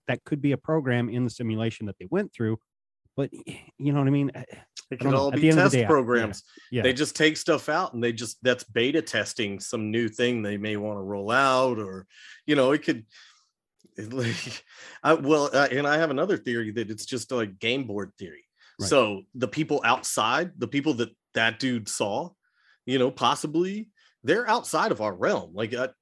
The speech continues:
Speaker 2: I'm not against, like, the infinite flat plane theory.
Speaker 1: Mm-hmm.
Speaker 2: Um,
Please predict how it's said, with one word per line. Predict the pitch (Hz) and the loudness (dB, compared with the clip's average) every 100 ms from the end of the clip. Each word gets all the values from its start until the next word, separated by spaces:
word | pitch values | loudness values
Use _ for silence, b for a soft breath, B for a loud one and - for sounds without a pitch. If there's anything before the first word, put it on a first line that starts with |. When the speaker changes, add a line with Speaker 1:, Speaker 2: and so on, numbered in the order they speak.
| - | -6
Speaker 2:
I'm | 240 254 | -6 -4
not | 202 202 - | -6 -6 -6
against, | 117 139 165 - - | -4 -2 -2 -6 -4
like, | 117 101 | -4 -4
the | 110 113 | -4 -4
infinite | 117 107 101 - | -4 -8 -10 -10
flat | 98 - | -10 -8
plane | 117 127 107 98 | -6 -4 -4 -8
theory. | 82 71 _ b b b - | -18 -20 _ b b b -4
Speaker 1:
Mm-hmm. | 117 98 82 | -2 -2 -6
Speaker 2:
Um, | 82 | -16